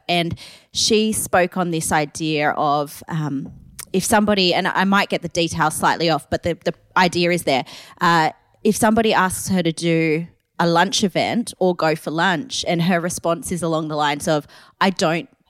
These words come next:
do lunches." And so it's not, "I can't do lunch," because that opens the door to a, "Well, what about this date instead?" Or, "What about, you know, th-, uh, this opportunity instead?" It's actually, "I don't do them."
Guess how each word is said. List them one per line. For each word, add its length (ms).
do 520
lunches." 680
And 160
so 160
it's 160
not, 220
"I 80
can't 420
do 180
lunch," 460
because 280
that 180
opens 340
the 80
door 240
to 240
a, 120
"Well, 220
what 140
about 240
this 160
date 240
instead?" 480
Or, 80
"What 160
about, 260
you 100
know, 140
th-, 160
uh, 160
this 180
opportunity 580
instead?" 600
It's 220
actually, 380
"I 60
don't 260
do 120
them." 200